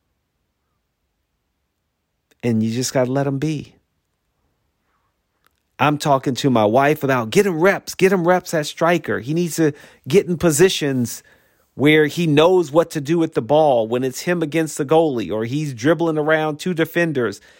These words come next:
And shooting it or passing it to another one of his teammates and setting up the score. Although I really wanted to score more, and I shouldn't think of it that way.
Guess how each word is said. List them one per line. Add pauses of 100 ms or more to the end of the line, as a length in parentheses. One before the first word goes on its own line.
(180)
And
shooting
it
or
passing
it
to
another
one
of
his
teammates
and
setting
up
the
score. (360)
Although
I
really
wanted
to
score
more, (160)
and
I
shouldn't
think
of
it
that
way.